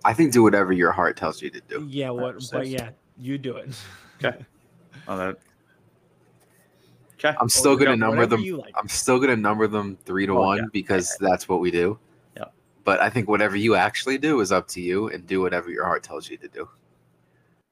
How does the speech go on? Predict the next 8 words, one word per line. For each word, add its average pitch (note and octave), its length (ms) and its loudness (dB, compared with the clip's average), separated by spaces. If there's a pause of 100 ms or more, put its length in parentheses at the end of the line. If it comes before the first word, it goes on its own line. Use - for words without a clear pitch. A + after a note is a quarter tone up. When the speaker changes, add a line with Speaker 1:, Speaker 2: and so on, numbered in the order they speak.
(260)
Speaker 2:
That's D3 180 -10
like, F#3+ 260 -4
you E3 180 0
ever G#3+ 140 -4
been G3 200 -4
at E3+ 140 -4
work C#3+ 400 -2 (120)
and C3+ 460 -6